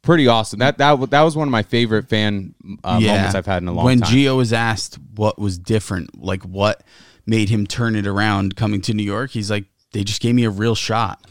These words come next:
Speaker 1: Mm-hmm.
Speaker 2: They took me seriously. They worked with me." And I don't think he was trying to put down the Indians as
Speaker 1: Mm-mm.
Speaker 2: much as he just was, uh, showing his appreciation to the Yankee organization in giving him a real chance to be a good player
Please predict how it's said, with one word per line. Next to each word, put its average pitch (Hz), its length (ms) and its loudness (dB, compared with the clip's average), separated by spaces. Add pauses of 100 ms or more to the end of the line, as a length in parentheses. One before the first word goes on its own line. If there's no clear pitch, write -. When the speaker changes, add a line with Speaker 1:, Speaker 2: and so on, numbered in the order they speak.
Speaker 1:
Mm-hmm. 98 120 -20 (260)
Speaker 2:
They 113 220 0
took 123 260 0
me 123 100 2
seriously. 127 600 0
They 104 140 0
worked 110 400 0
with 98 160 -6
me." 90 320 -6 (580)
And 101 680 -2 (200)
I 165 80 -2
don't 277 100 2
think 233 120 0
he - 20 4
was 127 100 2
trying 139 160 2
to 107 80 0
put 113 160 0
down 117 240 2
the 104 160 2
Indians 101 320 2
as 95 140 -2
Speaker 1:
Mm-mm. 107 40 -2
Speaker 2:
much 110 200 2
as 107 120 0
he 101 80 -4
just 101 280 -4
was, 101 400 -2 (680)
uh, 95 460 2
showing 120 360 0
his 107 120 0
appreciation 101 840 -4
to 95 240 -2
the 92 120 -4
Yankee 98 340 -2
organization 90 840 -2 (300)
in 98 460 0 (580)
giving 113 280 0
him 123 180 2
a 123 40 0
real 107 380 -2
chance 123 520 -4
to 113 120 -4
be 107 220 -4
a 107 40 -4
good 101 360 -2
player 117 400 -2